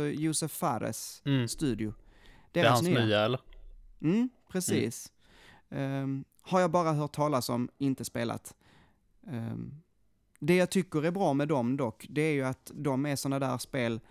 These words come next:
Speaker 1: som, ehm, man behöver ju inte ha två spel för att kunna spela två
Speaker 2: Nej.
Speaker 1: online, utan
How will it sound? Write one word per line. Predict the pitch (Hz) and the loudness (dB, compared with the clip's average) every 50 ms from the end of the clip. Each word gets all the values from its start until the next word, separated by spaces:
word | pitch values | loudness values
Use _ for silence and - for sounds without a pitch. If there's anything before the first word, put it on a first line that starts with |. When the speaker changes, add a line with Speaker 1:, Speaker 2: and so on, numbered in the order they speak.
| - - - _ _ | -20 -20 -20 _ _
Speaker 1:
som, | - - - - - 131 123 120 120 117 117 117 | -12 -8 -6 -4 -2 -2 -2 0 0 0 0 0
ehm, | 117 117 113 113 113 113 110 113 113 123 - _ _ _ _ _ _ _ | 0 -2 -2 -2 -2 -2 -2 -4 -4 -6 -10 _ _ _ _ _ _ _
man | - 151 151 147 147 | 0 2 2 4 4
behöver | 147 147 139 160 143 135 123 143 | 2 2 2 2 2 0 0 -2
ju | 143 | -2
inte | 143 135 - 139 | -2 -2 -4 -4
ha | 127 143 135 123 120 117 117 - - - - - - _ _ _ _ _ _ _ _ _ _ | -2 0 0 0 0 -2 -4 -6 -10 -18 -20 -20 -20 _ _ _ _ _ _ _ _ _ _
två | - - 160 143 123 120 | -6 -2 0 0 2 0
spel | 123 - - 139 117 107 104 110 | -2 -2 -2 -2 -2 -2 -2 -4
för | - - - 120 117 | -4 -4 -4 -4 -4
att | 117 | -4
kunna | - 131 123 120 120 | -4 -2 -2 -2 -2
spela | - - 120 120 123 | -2 -2 -2 -2 -2
två | - - - - 120 - _ _ _ _ _ _ - | -2 -4 -4 -4 -6 -10 _ _ _ _ _ _ 0
Speaker 2:
Nej. | 120 110 104 - _ | 2 2 2 0 _
Speaker 1:
online, | - 139 143 165 175 127 107 98 - - - - | -2 -2 0 0 0 -2 -2 -4 -6 -12 -10 -4
utan | 131 131 127 - 139 131 127 127 | -4 -4 -2 0 -2 -2 0 -2